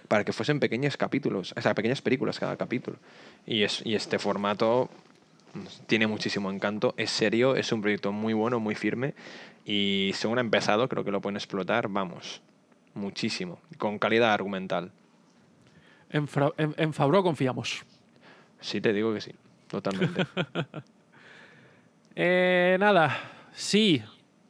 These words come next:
Speaker 2: se ha dado el caso de que os ha gustado lo que habéis escuchado, dejadnos un comentario, darle al, darle al like, darle a lo que os dé la gana, compartirlo con quien os dé la gana. Y,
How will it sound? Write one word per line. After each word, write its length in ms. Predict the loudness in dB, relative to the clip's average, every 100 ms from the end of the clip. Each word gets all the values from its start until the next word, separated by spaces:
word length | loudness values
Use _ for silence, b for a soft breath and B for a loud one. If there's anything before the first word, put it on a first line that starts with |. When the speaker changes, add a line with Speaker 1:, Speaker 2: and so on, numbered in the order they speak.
| _ _ _ _ -20
Speaker 2:
se 260 | -14 0 2
ha 80 | 4
dado 200 | 4 2
el 120 | 2
caso 480 | 2 2 -2 -4 -8
de 240 | -6 -4
que 200 | -2 -2
os 140 | 0 2
ha 40 |
gustado 400 | 4 4 4 4
lo 60 | 4
que 80 | 2
habéis 140 | 2
escuchado, 480 | 0 0 2 0 0 -8
dejadnos 360 | -6 -4 -4 -4
un 80 | -4
comentario, 540 | -2 2 2 2 0 -8 B B B B B B _
darle 440 | 0 2 2 0
al, 480 | 2 0 0 -2 -4 -2
darle 260 | 0 2
al 180 | 2 4
like, 260 | 4 4 0 -14 B B B _ _
darle 380 | -2 -2 0 0
a 60 | 0
lo 100 | 2
que 100 | 0
os 140 | 2
dé 120 | 4
la 80 | 6
gana, 320 | 4 2 -4
compartirlo 560 | -4 -2 -2 0 0 2 0
con 180 | -2 -10
quien 280 | -6 -2 -2
os 200 | -2 0
dé 120 | 2
la 80 | 4
gana. 260 | 4 0 -8 B B B B B B B B B _ _ -20 -20 _
Y, 920 | -2 2 2 0 0 -2 -2 -4 -6